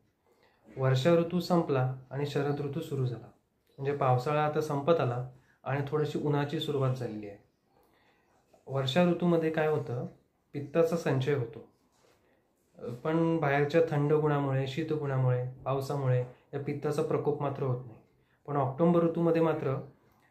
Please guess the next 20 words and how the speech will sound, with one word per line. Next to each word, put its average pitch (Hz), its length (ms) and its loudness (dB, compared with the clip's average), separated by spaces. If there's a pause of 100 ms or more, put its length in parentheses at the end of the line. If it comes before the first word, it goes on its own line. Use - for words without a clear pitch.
(140)
अ, 131 340 0
त्याला 143 420 4 (240)
उन्हाची 147 460 0
जोड 151 240 6
भेटते, 135 320 0
उष्णतेची 151 580 -2
जोड 143 200 0
भेटते 127 420 -4 (280)
आणि 139 160 2
या 151 140 2
शरीरात 147 440 0
साचलेलं 147 540 0
जे 151 140 -2
पित्त - 320 -4
आहे 135 440 0 (880)
ते 156 60 2
एकदम 156 380 6
उफाळतं 151 420 2
आणि 139 200 -4
पित्ताचा 143 500 -4